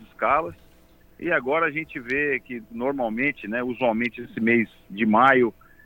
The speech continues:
é, costuma ser um mês de bastante oferta, especialmente de fêmeas, aí as vacas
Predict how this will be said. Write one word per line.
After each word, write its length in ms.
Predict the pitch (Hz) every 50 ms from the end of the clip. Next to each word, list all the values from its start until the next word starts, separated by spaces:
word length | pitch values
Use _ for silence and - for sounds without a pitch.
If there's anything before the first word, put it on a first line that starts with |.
| _ _ _ -
é, 400 | - 95 98 98 95 95 95 95 - _ -
costuma 480 | 113 110 - - - 160 165 151 135 -
ser 140 | _ -
um 60 | 139 131
mês 280 | 123 127 131 127 117
de 60 | -
bastante 440 | 117 110 113 110 - - 139 127 -
oferta, 540 | 127 104 - - 117 117 139 151 - - 127
especialmente 600 | - - - 131 - - 127 113 117 120 117 - -
de 80 | 107 95 -
fêmeas, 400 | - 107 110 127 151 160 151 143 - -
aí 180 | 92 104 110
as 100 | 104 92
vacas 300 | 85 107 110 - - 95